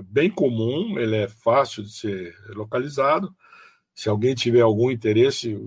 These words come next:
tiver algum médico homeopata, converse com ele. Ele provavelmente vai tá, ou esse, ou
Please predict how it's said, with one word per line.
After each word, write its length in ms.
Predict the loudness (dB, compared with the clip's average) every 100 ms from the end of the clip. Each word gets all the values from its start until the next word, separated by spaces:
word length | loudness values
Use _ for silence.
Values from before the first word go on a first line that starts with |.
| -14 -12
tiver 300 | -6 0 2
algum 280 | 2 -2 -2
médico 440 | 0 0 0 -2
homeopata, 800 | -2 -4 -2 0 0 -2 -6 -6 _
converse 540 | -10 -4 0 0 -2
com 180 | -10 -2
ele. 380 | 2 2 2 -4 _ _ _ _ _ -2
Ele 220 | 0 0
provavelmente 720 | 0 0 2 2 0 -4 0
vai 140 | -2
tá, 880 | 2 4 6 4 2 0 0 -4 -10
ou 320 | -14 -10 -6
esse, 500 | -2 0 0 -2 -2 -2
ou 680 | -2 -4 -8 -12 -18 _